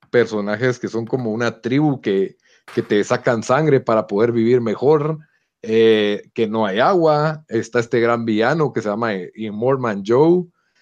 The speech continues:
y, y él básicamente domina, domina el mundo porque él tiene el agua y tiene a las mujeres y tiene todo,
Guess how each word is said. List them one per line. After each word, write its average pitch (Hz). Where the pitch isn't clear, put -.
y, 107
y 117
él 123
básicamente 123
domina, 113
domina 110
el 113
mundo 147
porque 110
él 113
tiene 123
el 98
agua 143
y 123
tiene 117
a 110
las 104
mujeres 135
y 95
tiene 113
todo, 139